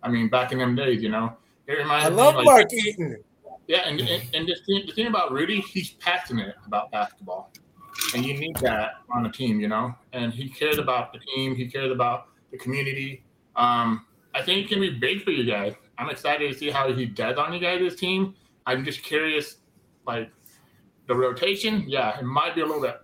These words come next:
Speaker 1: but Cat can play the four. He can play the four easily. I mean, Cat's so athletically gifted, and he can do everything. And Rudy being down there,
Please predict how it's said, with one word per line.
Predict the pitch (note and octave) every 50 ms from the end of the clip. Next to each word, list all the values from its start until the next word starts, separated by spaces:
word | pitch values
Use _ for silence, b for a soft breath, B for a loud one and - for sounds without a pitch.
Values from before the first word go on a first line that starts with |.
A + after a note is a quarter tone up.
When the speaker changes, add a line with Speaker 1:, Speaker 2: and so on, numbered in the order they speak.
| _ _ _ _ _
Speaker 1:
but | D3 D3 D3 - -
Cat | - - G3+ G#3 G#3 -
can | - F3 D#3+
play | - G#3 G3
the | F#3+ E3+ - - -
four. | A#3+ A#3+ A#3 - G#2 F#2+ F#2 - - - _ _
He | _ D#3+ -
can | F#3+ - -
play | G3 G3 F#3+
the | F#3 -
four | - G#3 F#3+ D3+ A2 G#2+ A2 - -
easily. | D#3+ F3 F3 E3 C#3 A#2 G#2 G2+ F#2+ G2 - - _ -
I | B2+
mean, | C3+ C3+ B2+ B2+ B2 B2
Cat's | - D#3 D#3+ E3 - - - - _ _
so | E3+ E3 D#3+ D#3+ D#3+ D#3 -
athletically | C3 C3 C3 - - D3 C#3+ D3 C#3+ C3 - C#3 C3+ B2
gifted, | A#2+ C3+ D#3+ E3 - - A2+ A#2 A#2 A#2+ - - _ _ - - _ _ _ _
and | A#2+ B2 B2 B2 A#2+ A2+ A2+ - - - _ _ - _ _
he | - C3
can | C3 C3 C3 C3+
do | C3+ C3+ -
everything. | C3 C3 C3 C#3 C3 - - A#2 A2+ A#2+ C3+ C3+ - - - - _ _ _ _ _ _ -
And | B2+ B2 A#2+ A#2 A2+ A#2 - - _ _ - A#2+
Rudy | B2 C3+ D#3+ E3+ D#3+ C#3
being | C#3 C#3+ C3+ B2
down | B2+ C3+ D#3+ D#3+ D3
there, | C3 B2+ B2 C3+